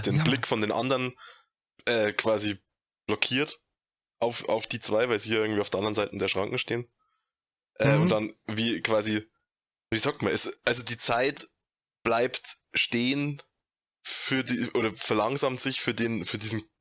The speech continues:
Speaker 1: äh, Kussmoment, äh,
Speaker 2: Ja.
Speaker 1: wo, wo, wo du ja sagen kannst, es ist im Prinzip eigentlich nur so fühl-, also so fühlt es sich wohl an.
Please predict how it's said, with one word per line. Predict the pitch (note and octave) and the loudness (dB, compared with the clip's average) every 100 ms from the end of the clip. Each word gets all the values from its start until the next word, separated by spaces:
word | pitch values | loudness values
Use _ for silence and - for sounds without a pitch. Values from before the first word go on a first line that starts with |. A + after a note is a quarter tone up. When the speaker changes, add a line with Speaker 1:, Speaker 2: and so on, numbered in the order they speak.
| - | -8
Speaker 1:
äh, | - G#2 G#2 G#2 | -2 0 0 0
Kussmoment, | - C#3+ D3+ C#3+ C#3+ D#3+ D#3+ _ _ _ _ _ _ - | -2 -2 0 0 0 -2 -8 _ _ _ _ _ _ 0
äh, | A#2 A#2 A#2 | 2 2 4
Speaker 2:
Ja. | C3 | 4
Speaker 1:
wo, | A#2+ | 2
wo, | A2 A#2 G#2+ | 0 0 2
wo | |
du | A2+ A#2+ | 2 2
ja | G#2+ | 2
sagen | A2 | 0
kannst, | A2+ G#2 | 0 0
es | G2 - | -2 -2
ist | - | -2
im | G#2+ F#2+ | -2 -2
Prinzip | G2+ G#2+ - | -4 -2 -2
eigentlich | G2 | -2
nur | G2+ G2+ | -2 -2
so | |
fühl-, | G2+ - - | -4 -4 -2
also | G2+ - | 0 -2
so | A2 | -2
fühlt | - C3 | -2 -2
es | A#2 - | 0 -2
sich | G#2+ - | -2 -2
wohl | F#2+ | 0
an. | F2 G2+ A#2+ | 0 -2 -4